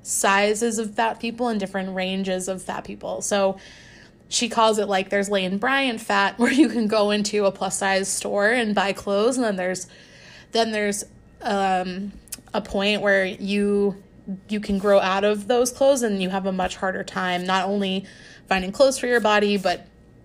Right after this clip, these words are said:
you know, traveling can become really difficult. Um,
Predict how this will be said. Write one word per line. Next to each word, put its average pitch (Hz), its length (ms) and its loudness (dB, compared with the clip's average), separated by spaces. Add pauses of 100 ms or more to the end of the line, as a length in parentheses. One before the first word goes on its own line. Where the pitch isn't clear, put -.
(260)
you 247 160 0
know, 190 140 2
traveling 220 920 -2 (240)
can 208 200 -4
become 214 340 -2
really 208 180 0
difficult. 202 680 0 (640)
Um, 196 580 -2